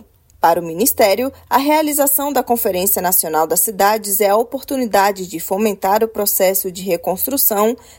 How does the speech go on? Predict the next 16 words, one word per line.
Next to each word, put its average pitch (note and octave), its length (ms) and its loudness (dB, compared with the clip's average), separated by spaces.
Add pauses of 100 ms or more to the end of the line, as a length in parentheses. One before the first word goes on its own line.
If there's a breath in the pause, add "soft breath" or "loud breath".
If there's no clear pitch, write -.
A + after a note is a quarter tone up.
da D#4+ 160 0
participação A#3+ 840 0
social A3+ 560 0
nas F#3+ 160 -6
políticas G3+ 520 -4
públicas E3+ 540 -6
da G3 140 0
pasta. F3+ 600 -2 (320)
Entre A#3+ 360 2
essas A#3+ 260 0
políticas B3 480 -2
públicas B3+ 540 -2
estão G#3 480 0
desenvolvimento F3+ 840 0
urbano, A#3 500 2 (200 soft breath)
habitação, A#3+ 840 0